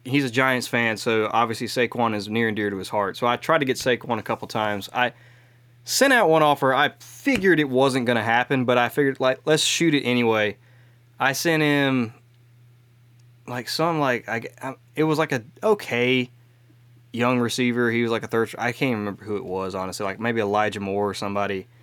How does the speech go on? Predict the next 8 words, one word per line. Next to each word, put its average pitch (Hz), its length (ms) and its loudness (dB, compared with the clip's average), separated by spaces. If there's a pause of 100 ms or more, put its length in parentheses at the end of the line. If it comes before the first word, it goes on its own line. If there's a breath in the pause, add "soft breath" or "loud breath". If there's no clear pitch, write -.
(240 soft breath)
and 117 120 -2
two 147 180 2
first 135 320 0
round 113 220 0
picks 107 400 -2
for 98 500 -2
Saquon 98 420 -6
Barkley. 90 380 -8